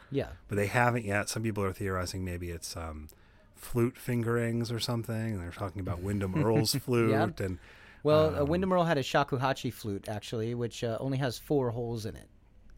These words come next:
Speaker 2: Okay,
Speaker 1: Traditional
Speaker 2: yeah. So,
Speaker 1: Japanese
Speaker 2: right, exactly,
Speaker 1: bamboo,
Speaker 2: right.
Speaker 1: yeah.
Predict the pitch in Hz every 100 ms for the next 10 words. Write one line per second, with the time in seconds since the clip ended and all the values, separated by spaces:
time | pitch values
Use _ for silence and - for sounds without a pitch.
0 | - - - - 98 - - 123 110 127
1 | 123 131 147 127 160 165 117 151 143 151
2 | - - 117 95 127